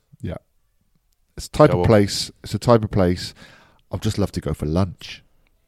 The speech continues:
Speaker 1: 'cause the menu was brilliant. You know, we ate at the bar.
Speaker 2: Ugh.
Speaker 1: Um,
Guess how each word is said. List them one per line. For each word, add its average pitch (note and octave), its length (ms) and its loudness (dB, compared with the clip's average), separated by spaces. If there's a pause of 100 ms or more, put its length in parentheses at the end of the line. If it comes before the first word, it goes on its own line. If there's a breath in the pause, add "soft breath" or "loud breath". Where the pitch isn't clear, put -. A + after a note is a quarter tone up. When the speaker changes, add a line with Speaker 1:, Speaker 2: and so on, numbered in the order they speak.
(140)
Speaker 1:
'cause D#2+ 140 -8
the E2 60 -2
menu D#2+ 360 0
was D2+ 120 -2
brilliant. E2+ 460 -2 (840)
You F2 80 -4
know, D#2 60 0
we E2+ 80 2
ate F2+ 200 2
at - 60 -4
the - 60 -16
bar. E2+ 420 -2 (440)
Speaker 2:
Ugh. E2+ 140 -16 (120)
Speaker 1:
Um, D#2 340 -2